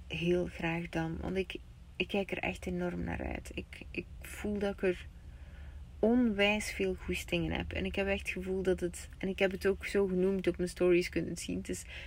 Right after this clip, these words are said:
Scheid aan de Rat Race Special. Omdat het ook echt zo voelt. Ik heb echt het gevoel dat, dat, dat we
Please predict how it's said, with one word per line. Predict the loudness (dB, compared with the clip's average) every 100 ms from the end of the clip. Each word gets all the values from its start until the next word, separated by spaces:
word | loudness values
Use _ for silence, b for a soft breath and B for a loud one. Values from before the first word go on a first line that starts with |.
| B
Scheid | 0 2 2 0
aan | -2
de |
Rat | 0 0 0
Race | -2 -2 -6
Special. | -4 -2 2 4 4 2 -4 -6 B B B
Omdat | 0 4 4
het | 2 0
ook | -2 -2
echt | -2 0 0 -4
zo | -6 -6 -6
voelt. | -4 -4 -4
Ik | -6
heb | -4
echt | -4 -2
het | -4 -4
gevoel | -2 -2 0
dat, | 0 0 -4 B B B B B B B B -18 -18 -16 -16 -14 -14 -16 -10
dat, | -2 -2 -2
dat | 2 4
we | 4